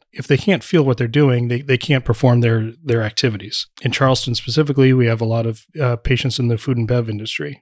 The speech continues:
A lot of chefs come to us with the inability to hold their knives correctly in order to do their job, hairstylists have a difficulty performing the task 'cause they can't hold the scissors correctly.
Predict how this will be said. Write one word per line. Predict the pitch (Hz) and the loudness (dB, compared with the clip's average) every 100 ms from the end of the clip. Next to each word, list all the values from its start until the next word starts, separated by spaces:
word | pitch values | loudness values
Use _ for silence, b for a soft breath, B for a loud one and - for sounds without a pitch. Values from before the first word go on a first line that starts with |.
| _ - | _ -4
A | |
lot | 120 123 117 | 0 2 2
of | |
chefs | - 131 - | 0 0 0
come | - 120 | 0 0
to | 117 117 | 0 0
us | 123 - - - | 0 -2 -6 -2
with | 156 113 - - | 0 0 -2 -10
the | 180 135 | 0 4
inability | 131 131 123 123 123 | 6 6 6 4 2
to | 113 | 0
hold | - 117 | 0 2
their | 117 | 2
knives | 117 123 107 - - | 2 2 2 -2 -2
correctly | - 104 - 110 120 147 | -4 -4 -2 -2 -2 -2
in | 127 | 0
order | 110 110 | 2 0
to | 107 | -2
do | 110 107 | -2 -2
their | 104 | 0
job, | 127 117 98 - B B B B B - | 0 0 -2 -10 B B B B B -2
hairstylists | 143 - 117 113 107 - | 0 0 0 0 2 2
have | 110 | 2
a | 110 | 0
difficulty | 110 - 113 117 117 110 117 113 - | -4 -4 -2 0 -2 0 0 0 0
performing | - - 113 110 | 0 4 4 4
the | |
task | 110 120 113 - | 2 2 0 0
'cause | 113 | 0
they | 113 | 0
can't | - 110 | 0 -2
hold | 117 110 | 0 0
the | |
scissors | - 127 107 | 0 0 0
correctly. | - 101 - | -2 -6 -10